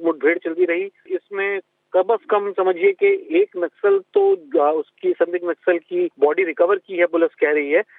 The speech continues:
लेकिन इसमें पुलिस का दावा है कि और भी कई, अ, लोगों को गोली लगी है उसमें। क्योंकि क्या है कि मतदान कर्मी कल सुबह में, अ, polling होगी, मतदान होगा, तो मतदान कर्मी अपने अपने मतदान केंद्रों पर जा रहे हैं,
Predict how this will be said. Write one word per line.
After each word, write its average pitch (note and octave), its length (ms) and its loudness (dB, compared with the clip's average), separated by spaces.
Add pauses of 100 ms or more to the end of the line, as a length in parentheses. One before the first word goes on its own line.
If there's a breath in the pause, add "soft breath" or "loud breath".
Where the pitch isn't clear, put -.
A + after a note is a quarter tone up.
(220 loud breath)
लेकिन G3 280 0
इसमें G#3 300 -6
पुलिस G#3 280 0
का G#3 80 -2
दावा F#3 280 0
है G3+ 140 -8
कि G#3+ 180 -6
और E3+ 260 -2
भी F#3 80 -8
कई, G#3 380 -4
अ, D#3+ 240 2
लोगों F3 240 0
को F3+ 120 0
गोली E3 320 -2
लगी E3+ 240 -4
है D3 60 2
उसमें। E3+ 340 -4 (260 soft breath)
क्योंकि A3+ 220 -2
क्या A3 220 -2
है A3 140 -6
कि A3 260 0 (240)
मतदान F3+ 400 -2
कर्मी F#3 440 -4
कल - 420 -4
सुबह - 360 -10
में, F3 300 -14
अ, C#3+ 480 -2 (160)
polling E3 280 0
होगी, D#3+ 440 -4
मतदान D3+ 380 -2
होगा, D#3 360 -2 (360)
तो F3+ 160 -2
मतदान F#3 320 -2
कर्मी F#3 380 -4
अपने F3+ 220 -6
अपने F3+ 340 -4
मतदान E3 360 -2
केंद्रों D#3 360 -2
पर D#3 180 -2
जा C#3+ 200 -2
रहे E3 160 -2
हैं, E3+ 220 -6